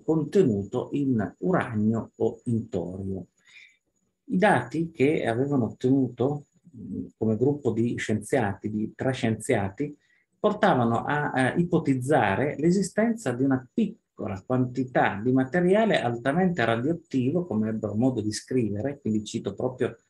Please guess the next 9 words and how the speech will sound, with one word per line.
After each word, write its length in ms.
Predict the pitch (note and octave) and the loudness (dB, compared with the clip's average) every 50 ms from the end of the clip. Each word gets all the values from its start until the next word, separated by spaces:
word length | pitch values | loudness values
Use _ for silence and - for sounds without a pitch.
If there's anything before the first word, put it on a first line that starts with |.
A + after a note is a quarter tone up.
| _ _ _ | _ _ _
frasi 400 | - B2 B2 C3 B2+ B2 A2 A2+ | -2 0 0 0 0 -2 -4 -4
che 80 | - | -4
hanno 140 | G#2 G#2+ A2 | -2 0 0
detto 320 | A2 A#2 A#2 - - C#3 | 0 0 -2 -2 -2 0
loro, 400 | C#3 B2+ G#2 G#2+ B2 D#3 D#3 - - _ _ _ _ | 0 2 2 0 0 -2 -4 -8 -12 _ _ _ _
differente 880 | - D#3+ E3+ E3+ - - - F3 F#3 F#3 D#3+ C3+ A2+ G2+ G#2 - A2 A2 | -2 0 0 0 0 0 2 2 4 4 4 2 0 0 0 0 0 0
dall'uranio, 1000 | A2+ A#2+ C3 C#3 C3+ C3 A#2+ B2 B2 A2+ G#2+ G2+ G2+ G#2 A2 D3 F3 F3+ F3+ - _ | 2 2 2 2 2 0 2 2 2 2 2 0 0 0 0 0 0 -2 -4 -8 _
altamente 580 | - A#2 A2+ A2+ A#2+ A2+ B2+ D#3 E3+ E3 - A2 | -6 -6 -4 -4 -2 0 0 2 0 0 0 0
radioattivo, 920 | G#2+ A2 G#2+ G#2+ A2 G#2+ - - - - C3+ A#2 G#2+ G2 B2+ D#3+ F3 F3 | 0 0 0 -2 -2 -4 -6 -8 -4 -2 0 0 0 0 0 -2 -2 -4